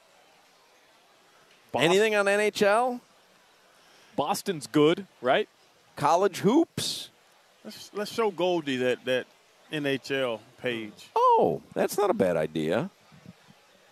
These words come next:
Speaker 2: Although he probably can't, uh, you know.
Speaker 1: Look, this guy's wearing an Anaheim Ducks T-shirt.
Speaker 2: So he's gotta know. Like, that's a, that's an insider. <laughs>
Speaker 3: Him and his friend have sunglasses on.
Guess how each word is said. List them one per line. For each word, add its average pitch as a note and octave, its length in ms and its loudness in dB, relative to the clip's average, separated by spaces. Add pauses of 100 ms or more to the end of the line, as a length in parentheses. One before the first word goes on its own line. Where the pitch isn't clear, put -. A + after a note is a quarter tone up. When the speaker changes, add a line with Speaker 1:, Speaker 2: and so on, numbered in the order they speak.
(340)
Speaker 2:
Although G#2+ 220 4
he G#2+ 120 -2
probably E2+ 480 0
can't, F2+ 280 -6 (180)
uh, D#2+ 360 0 (960)
you F#2 140 -8
know. D2 220 -10 (260)
Speaker 1:
Look, B2+ 240 -4
this B2 160 -6
guy's C3+ 240 0
wearing A#2 240 -6
an A2+ 180 -10
Anaheim B2 600 -6
Ducks - 540 -4 (580)
T-shirt. A#2 420 -8 (120)
Speaker 2:
So A#2 180 0
he's A#2+ 180 0
gotta G2+ 340 0
know. D2 360 -8 (120)
Like, G#2+ 180 0
that's C#3 240 2
a, B2 40 -2 (140)
that's C3 220 0
an A2 100 -4
insider. E2 640 -4 (760)
<laughs> - 720 -20
Speaker 3:
Him E3+ 180 -6
and D#3 80 -4
his C3+ 120 -6
friend D3 360 0
have A#2+ 320 -2
sunglasses A#2+ 720 -2
on. A2 280 -10